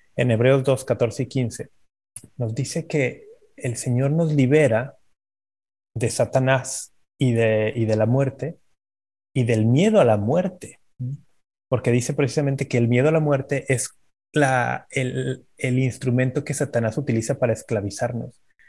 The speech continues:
y que el Señor nos libera de ese miedo dejándose matar. O sea,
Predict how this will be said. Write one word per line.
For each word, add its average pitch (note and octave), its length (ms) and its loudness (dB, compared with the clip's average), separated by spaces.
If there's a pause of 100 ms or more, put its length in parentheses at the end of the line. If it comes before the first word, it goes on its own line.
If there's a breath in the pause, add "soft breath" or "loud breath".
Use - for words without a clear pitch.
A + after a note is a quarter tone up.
(280 soft breath)
y - 100 -2
que - 80 2
el B2 60 2
Señor C3+ 320 0
nos G3 140 0
libera E3 340 4
de D#3+ 80 4
ese D#3+ 160 -2
miedo D#3+ 420 -2 (560)
dejándose D3 600 2
matar. C#3 520 -4 (1000)
O - 40 -16
sea, - 200 -2